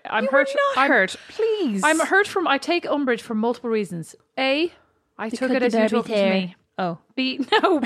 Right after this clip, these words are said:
Speaker 1: B, <laughs> I do not talk shit. So those two reasons are multiple, several, two. A couple of
Speaker 2: Have you
Speaker 1: reasons.
Speaker 2: lost your grasp of the English language? Those two reasons are multiple, several, two.
Speaker 1: Do you, <laughs> do you know that I,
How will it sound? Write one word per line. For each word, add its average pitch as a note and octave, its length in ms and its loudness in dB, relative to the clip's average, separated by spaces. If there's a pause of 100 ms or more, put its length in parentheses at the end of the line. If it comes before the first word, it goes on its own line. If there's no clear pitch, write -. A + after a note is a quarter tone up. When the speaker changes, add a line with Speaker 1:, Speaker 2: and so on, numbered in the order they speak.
(120)
Speaker 1:
B, E4 140 4
<laughs> - 840 0
I C#4+ 120 2
do C4+ 160 0
not A#3+ 320 0
talk A3+ 280 -2
shit. A3+ 480 -4 (1200)
So G#3+ 420 0 (160)
those A#3 160 2
two A#3 160 0
reasons F#3+ 320 -2
are G3+ 120 -6
multiple, F3 340 -4 (280)
several, D#3 400 -8 (160)
two. F3 260 -6 (1400)
A - 40 -4
couple G#3 400 -2 (120)
of C#4 80 0
Speaker 2:
Have - 20 -4
you D#4 60 2
Speaker 1:
reasons. D4 160 2
Speaker 2:
lost G4+ 320 2
your D4+ 80 0
grasp D4 320 0
of A#3+ 80 -2
the A#3+ 80 0
English A#3 220 2
language? A#3 340 0
Those C4 240 2
two C#4 160 0
reasons B3+ 300 4
are G#3+ 80 2
multiple, A3 340 0
several, G3 380 0
two. G3+ 340 -6
Speaker 1:
Do - 140 4
you, B4+ 420 4
<laughs> D4 60 2
do A#4+ 100 2
you G#4+ 100 6
know A4 140 4 (280)
that A#4 120 2 (220)
I, - 480 0